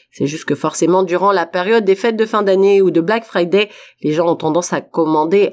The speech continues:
en masse et se rendent peut-être un petit peu moins compte de leur suivi avec le service à la clientèle. Toutefois, si vous avez un compte Prime et que vous recevez des emails un peu bizarres de temps en temps,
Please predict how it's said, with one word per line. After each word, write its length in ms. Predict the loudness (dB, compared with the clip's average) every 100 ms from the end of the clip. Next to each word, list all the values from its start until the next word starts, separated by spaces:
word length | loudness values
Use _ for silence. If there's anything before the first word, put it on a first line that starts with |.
| -2
en 140 | -2
masse 400 | 0 0 -2 -6 -6
et 100 | -4
se 140 | -2
rendent 200 | -2 -2
peut-être 340 | -2 -2 -4 -4
un 140 | -4 -4
petit 160 | -6
peu 140 | -2 0
moins 180 | 0
compte 320 | 0 0 0 -2
de 260 | -6 -2 -2
leur 280 | 0 -2 -4
suivi 560 | -2 2 2 2 -2 -2
avec 200 | -2 -2
le 60 |
service 360 | -2 -2 -2 -2
à 40 |
la 80 | -4
clientèle. 560 | -2 0 0 0 -2 -4 -14 -20 _
Toutefois, 320 | -18 -8 -4
si 160 | -4 -4
vous 160 | -2 -2
avez 180 | 0
un 100 | -2
compte 300 | -2 0 0
Prime 300 | 0 0 0
et 80 | 0
que 80 | -2
vous 140 | -2
recevez 360 | -2 0 0 0
des 240 | 0 0
emails 280 | 0 0 -2 -4
un 120 | -4
peu 200 | -2 -2
bizarres 360 | 0 2 0 -2
de 80 | -4
temps 260 | -4 -2
en 60 | -2
temps, 240 | 0 -2